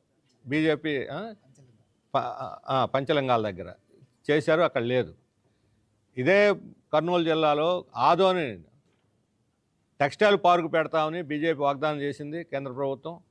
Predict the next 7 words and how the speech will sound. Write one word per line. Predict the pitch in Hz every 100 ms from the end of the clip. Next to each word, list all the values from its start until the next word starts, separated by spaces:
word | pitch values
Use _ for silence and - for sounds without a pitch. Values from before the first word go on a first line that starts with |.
| _ _ _ _ _ _ 113
విభజన | 110 117 135 151 147
చట్టంలో | 123 151 143
ఉంది, | 143 165 165
దాని | 127 143 147
గురించి | 156 139
అతీగతి | 131 156 123 101
లేదు. | 92 82